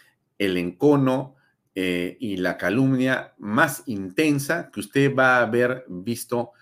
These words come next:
solamente comparable a la que le hicieron a Chavarri en su momento. Así es,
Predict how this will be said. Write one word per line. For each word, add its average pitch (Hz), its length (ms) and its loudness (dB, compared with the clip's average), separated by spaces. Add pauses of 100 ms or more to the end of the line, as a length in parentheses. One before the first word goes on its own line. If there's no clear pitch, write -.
(260)
solamente 160 760 0
comparable 120 720 0
a 101 100 0
la 87 140 -2
que 92 80 -8
le 85 60 -4
hicieron 123 320 -4
a - 80 -2
Chavarri 110 380 2
en 85 60 -6
su 87 140 -12
momento. 87 440 -6 (760)
Así - 240 -4
es, - 260 -6